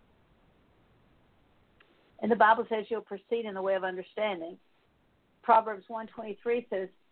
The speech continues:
"Turn to my reproof, and I'll pour out my spirit on you," God said, "and you'll know my word." So that's another way you gain understanding, is to turn to his reproof.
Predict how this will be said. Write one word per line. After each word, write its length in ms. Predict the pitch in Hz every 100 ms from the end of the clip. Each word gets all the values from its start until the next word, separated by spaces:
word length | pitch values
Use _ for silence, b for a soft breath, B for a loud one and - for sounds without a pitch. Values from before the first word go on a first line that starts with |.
| _ _ -
"Turn 220 | - 262
to 80 | 247
my 160 | 233 220
reproof, 640 | 208 202 - 285 247 202 - _ _ _ _ _ -
and 80 | 202
I'll 180 | 196 190
pour 220 | - 277
out 140 | 254 233
my 160 | 202 196 -
spirit 280 | 277 269
on 180 | 220 190
you," 140 | 190 185
God 300 | 190 185 185
said, 160 | 208 202
"and 120 | 196
you'll 140 | 185 180
know 200 | 196 202
my 160 | 180
word." 560 | 175 202 196 175 208 233 _ _ _ -
So 80 | 190
that's 180 | 196 185 _ _
another 300 | 202 208 196
way 280 | 185 185 185
you 100 | 180
gain 380 | 185 190 180 180 - _ _
understanding, 640 | - 180 185 190 185 220 196
is 100 | 185
to 100 | 180
turn 280 | - 202 190
to 80 |
his 220 | 185 190 175
reproof. 500 | 165 - 208 170